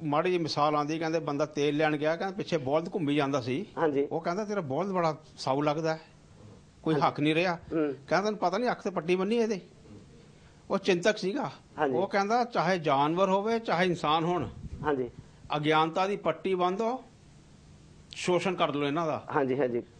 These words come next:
Speaker 1: ਤੇ ਇਹ ਸਾਇੰਸ ਵੀ, ਡਾਕਟਰ ਸਾਇੰਸ ਵੀ, ਆਪਣਾ ਮੈਡੀਕਲ ਸਾਇੰਸ ਵੀ ਪ੍ਰੂਵ ਕਰਦੀ ਹੈ, ਤਿੰਨ ਸਾਲ ਅੱਖਾਂ ਤੇ ਪੱਟੀ ਬੰਨ੍ਹ ਲਓ, ਅੱਖਾਂ ਆਪਣੀਆਂ ਰੋਸ਼ਨੀ ਗਵਾ ਦਿੰਦੀਆਂ।
Speaker 2: ਜੀ।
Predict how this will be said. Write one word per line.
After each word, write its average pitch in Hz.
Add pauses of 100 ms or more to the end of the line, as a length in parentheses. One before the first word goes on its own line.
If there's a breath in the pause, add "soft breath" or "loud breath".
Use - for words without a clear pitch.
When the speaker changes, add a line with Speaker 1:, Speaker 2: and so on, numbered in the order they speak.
(140)
Speaker 1:
ਤੇ 170
ਇਹ 190
ਸਾਇੰਸ 170
ਵੀ, 202
ਡਾਕਟਰ 165
ਸਾਇੰਸ 165
ਵੀ, 165
ਆਪਣਾ 147
ਮੈਡੀਕਲ 151
ਸਾਇੰਸ 160
ਵੀ 175
ਪ੍ਰੂਵ 156
ਕਰਦੀ 151
ਹੈ, 185
ਤਿੰਨ 165
ਸਾਲ 160
ਅੱਖਾਂ 156
ਤੇ 160
ਪੱਟੀ 156
ਬੰਨ੍ਹ 156
ਲਓ, 165
ਅੱਖਾਂ -
ਆਪਣੀਆਂ 151 (220)
ਰੋਸ਼ਨੀ 135
ਗਵਾ 123
ਦਿੰਦੀਆਂ। 117
Speaker 2:
ਜੀ। 135